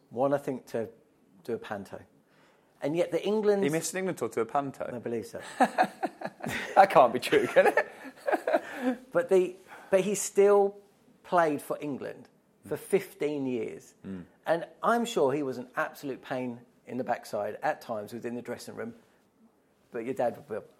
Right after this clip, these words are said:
Speaker 1: would
Speaker 2: Dad
Speaker 1: be able
Speaker 2: loves
Speaker 1: to
Speaker 2: him.
Speaker 1: Exactly, right?
Speaker 2: Dad loves him.
Speaker 1: So why did the England management, coaching, the team, the structure, manage to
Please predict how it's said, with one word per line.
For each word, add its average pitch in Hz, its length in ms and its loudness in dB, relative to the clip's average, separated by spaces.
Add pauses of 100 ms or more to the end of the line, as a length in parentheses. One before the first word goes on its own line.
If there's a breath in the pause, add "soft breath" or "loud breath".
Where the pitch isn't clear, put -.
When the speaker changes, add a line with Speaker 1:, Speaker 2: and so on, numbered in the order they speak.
Speaker 1:
would - 180 -10
Speaker 2:
Dad 101 120 4
Speaker 1:
be 90 40 -2
able 90 40 -2
Speaker 2:
loves 90 160 -4
Speaker 1:
to 90 80 -8
Speaker 2:
him. - 120 -16 (420)
Speaker 1:
Exactly, - 420 -6
right? 135 240 -4
Speaker 2:
Dad - 140 -14
loves 85 160 -18
him. - 60 -20
Speaker 1:
So - 140 -4
why 262 300 0
did 254 240 -8
the 202 100 -8
England 139 440 -6
management, 135 600 -6
coaching, 131 540 -4
the - 80 -18
team, 139 540 -2 (220 loud breath)
the 98 60 -12
structure, - 800 -2 (920 loud breath)
manage 180 420 0
to 151 320 4